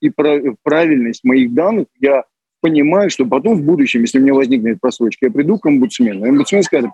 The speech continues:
«Так, товарищи банкиры, вы знали риск? Знали. Вы виноваты. Так, товарищ заёмщик, гражданин заёмщик, извините,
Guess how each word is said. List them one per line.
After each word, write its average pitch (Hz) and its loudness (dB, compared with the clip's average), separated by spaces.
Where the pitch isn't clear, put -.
«Так, 135 2
товарищи 135 0
банкиры, 113 -2
вы 359 2
знали 208 2
риск? 127 0
Знали. 131 0
Вы 135 2
виноваты. 143 -2
Так, 147 0
товарищ 160 0
заёмщик, 131 -2
гражданин 147 0
заёмщик, 110 -2
извините, 113 -2